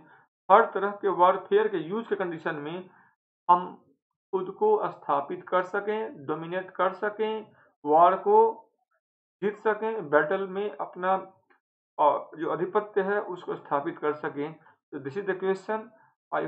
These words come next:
hope कि आप इसका आंसर लिखोगे and, अ, आप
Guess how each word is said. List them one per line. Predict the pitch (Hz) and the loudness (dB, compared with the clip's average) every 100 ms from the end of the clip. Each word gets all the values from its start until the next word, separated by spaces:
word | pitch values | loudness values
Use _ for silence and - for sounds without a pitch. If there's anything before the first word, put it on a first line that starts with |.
| 151 | 2
hope | 202 233 - | 4 4 2
कि | 185 | 2
आप | 175 175 | 2 2
इसका | 170 156 | -4 -6
आंसर | 147 151 196 | -6 -4 -6
लिखोगे | 175 175 202 208 226 226 - _ _ _ _ _ _ | -4 -2 0 2 0 -2 -12 _ _ _ _ _ _
and, | 147 151 156 151 | -2 0 2 2
अ, | 156 151 147 - _ _ _ _ _ _ _ _ _ 156 | 4 4 2 -8 _ _ _ _ _ _ _ _ _ 4
आप | 170 - | 6 4